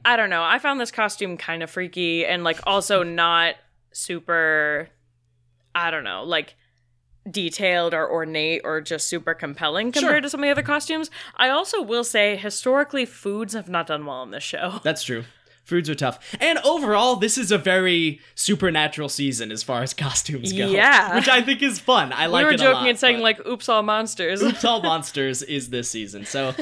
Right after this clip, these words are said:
Speaker 2: yeah, I put him in B tier as well, sort of for the same reasons that you
Speaker 1: Yeah.
Speaker 2: did. So,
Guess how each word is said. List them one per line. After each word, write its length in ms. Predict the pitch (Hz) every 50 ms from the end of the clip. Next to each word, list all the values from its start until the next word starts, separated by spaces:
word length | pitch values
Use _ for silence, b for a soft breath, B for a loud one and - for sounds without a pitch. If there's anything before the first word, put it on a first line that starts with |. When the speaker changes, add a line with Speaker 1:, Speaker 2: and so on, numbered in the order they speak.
| 285 - 339
Speaker 2:
yeah, 160 | 233 240 240 -
I 120 | 208 214
put 160 | - - 262 247
him 80 | 240
in 80 | 220 208
B 160 | 160 196 185
tier 200 | - - 175 170
as 120 | 175 151 143
well, 240 | 151 147 147 147
sort 240 | 143 - - 175 156
of 80 | 143 -
for 80 | 147
the 80 | 139 131
same 220 | 135 127 120 113
reasons 280 | 110 107 101 104 104 101
that 100 | 107 104
you 80 | 104 95
Speaker 1:
Yeah. 260 | 87 82 82 - -
Speaker 2:
did. 80 | - -
So, 200 | 123 117 117